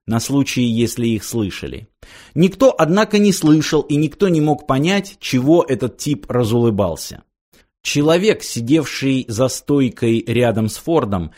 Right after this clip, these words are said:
посмотрел на кружки, молниеносно произвел в уме арифметические действия, пришел к приятному для себя ответу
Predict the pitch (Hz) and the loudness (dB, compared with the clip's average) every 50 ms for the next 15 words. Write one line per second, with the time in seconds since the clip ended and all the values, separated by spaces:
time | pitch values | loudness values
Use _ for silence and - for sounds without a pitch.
0 | - - - _ - 139 - 175 175 170 180 185 160 143 143 143 - 190 233 240 | -20 -20 -20 _ -10 -8 -4 -4 -2 0 0 0 2 2 0 0 0 0 0 0
1 | 196 - - - 214 208 196 165 160 147 143 147 151 156 156 160 165 160 147 - | 0 -4 -4 -4 -2 -2 -2 0 0 0 0 0 0 -2 -2 0 0 -2 -2 -2
2 | 147 135 - - 135 131 127 113 123 131 139 131 123 117 117 131 127 131 127 127 | -4 -4 0 0 2 2 2 0 2 4 4 4 4 4 2 2 2 2 2 2
3 | 123 117 - 120 120 120 120 107 117 123 117 110 127 101 - 113 104 - - 131 | 2 2 2 2 2 2 2 0 -2 -2 -2 -4 -6 -8 -6 -8 -8 -8 -6 -4
4 | 123 120 123 127 170 196 196 190 156 - 170 170 170 165 160 143 - - - - | -2 -2 -2 0 0 2 2 0 0 0 0 2 4 4 4 2 0 -8 -20 -12
5 | - - 147 143 - 170 165 147 - - - 151 156 147 147 160 156 147 131 117 | -4 -2 -2 0 2 2 2 0 0 0 2 4 4 6 6 6 8 6 6 4
6 | - 113 113 110 110 107 92 110 110 - - 117 107 113 113 120 - 147 165 190 | 2 0 0 2 2 0 0 0 -2 -2 -2 -2 0 2 0 0 0 2 2 2
7 | 185 185 175 160 - | 2 2 0 -2 -2